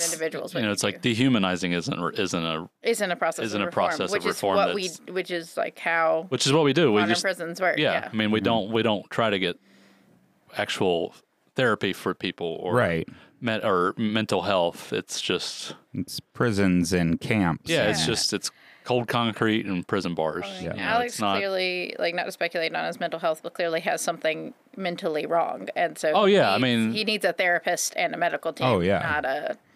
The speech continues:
Speaker 1: Yeah.
Speaker 3: Yeah,
Speaker 2: Yeah.
Speaker 3: for sure.
Speaker 1: 'Cause it's just,
Speaker 2: Yeah.
Speaker 1: you know, you know, it's like when he's in the,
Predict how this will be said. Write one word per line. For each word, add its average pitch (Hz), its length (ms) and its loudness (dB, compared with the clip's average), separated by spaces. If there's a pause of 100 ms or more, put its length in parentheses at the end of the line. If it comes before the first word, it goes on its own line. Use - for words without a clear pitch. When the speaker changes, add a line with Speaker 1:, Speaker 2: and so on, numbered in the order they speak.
(220)
Speaker 1:
Yeah. 85 180 -2 (420)
Speaker 3:
Yeah, 98 100 2
Speaker 2:
Yeah. 85 40 0
Speaker 3:
for 85 120 -6
sure. 82 380 0 (300)
Speaker 1:
'Cause 117 180 2
it's 113 120 4
just, - 100 2
Speaker 2:
Yeah. 110 80 4
Speaker 1:
you 101 120 2
know, 87 240 -2 (1040)
you 147 120 -2
know, 104 100 2
it's 101 140 -2
like 110 160 0
when 104 80 2
he's 98 160 0
in 95 140 2
the, 87 420 0